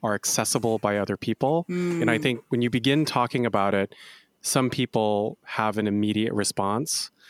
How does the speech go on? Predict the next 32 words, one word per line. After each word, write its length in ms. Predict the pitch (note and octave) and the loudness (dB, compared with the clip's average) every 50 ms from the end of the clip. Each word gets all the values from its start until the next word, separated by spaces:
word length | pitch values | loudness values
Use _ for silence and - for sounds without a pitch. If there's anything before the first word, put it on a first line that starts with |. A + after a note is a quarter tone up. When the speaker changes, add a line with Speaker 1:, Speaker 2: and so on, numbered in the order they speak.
| - - - _ _ - | -20 -20 -20 _ _ -6
Speaker 1:
to, 680 | - - - A#2 G#2+ G#2 G2+ G2 G2 G2 G2 G2+ A2 - - | -6 -2 0 0 0 0 0 0 0 0 -2 -2 -4 -4 -2
"Well, 180 | B2 A#2 A2+ A2 | 0 0 2 2
what 120 | A#2 B2+ | 2 2
do 60 | C3+ | 2
you 60 | C3 B2+ | 2 2
mean 160 | B2+ A#2+ A2+ | 2 2 2
by 160 | G#2 G2+ F#2+ | 2 2 2
that?" 220 | F#2+ F2+ F#2+ - - | 0 -2 -4 -4 -4
And 260 | - A2+ G#2+ G#2 G#2+ - - - - - | -4 -2 -2 -2 -4 -6 -10 -18 -10 -6
Speaker 2:
Mm-hmm. 340 | F#3 F#3+ E3 D#3+ F3+ F3 - | -4 -4 -2 -2 -2 2 2
Speaker 1:
once 240 | C3 C3 - - E3 | 2 4 4 2 2
you 200 | C3+ B2 B2 - _ _ _ _ _ _ _ - | 2 2 0 -2 _ _ _ _ _ _ _ -2
open 220 | C#3+ C#3+ - F3 D#3+ | 0 2 2 2 2
up 120 | D3 - | 2 2
your 140 | - - - | 0 0 2
eyes 420 | A2+ A2+ A2+ A2+ A2 A2 G#2+ - | 2 2 4 4 4 2 0 0
to 180 | - - - A2 | -2 -2 -2 0
how 320 | - - - A#2+ A#2+ B2 B2 | -2 0 0 2 2 2 2
the 100 | A#2+ A2+ | 2 2
world 380 | G2+ G2+ G2+ A2 A2 A2 G#2 | 2 2 2 4 2 2 2
might 240 | A2 G2 G2 G2 - | 2 0 0 0 0
look 180 | G#2+ G#2 G#2 - | -2 -2 -4 -2
to 60 | - G#2 | -2 -4
someone 340 | - - A2 G2+ G2+ G2 G2 | -2 0 0 0 2 0 2
else, 340 | F#2+ F#2+ A#2 D3 D3+ - - - | 2 2 0 0 -2 -4 -6 -4
and, 280 | - A#2 G#2+ G#2+ F3 E3 - - | -2 -2 0 0 -2 -4 -6 -8
you 140 | F3 D#3+ A2+ | -4 -2 -2
know, 80 | G#2 G#2+ | 0 -2
Speaker 2:
Mm-hmm. 120 | A2 A2 | 0 0
Speaker 1:
I 60 | A2 A2 | 2 2
wear 140 | A2 A2+ G#2+ | 2 2 2
glasses, 720 | - G#2+ G2 G2 G2 - - A2 G#2 G2+ F#2 - - - | 2 2 2 2 2 0 0 0 0 0 -2 -4 -6 -6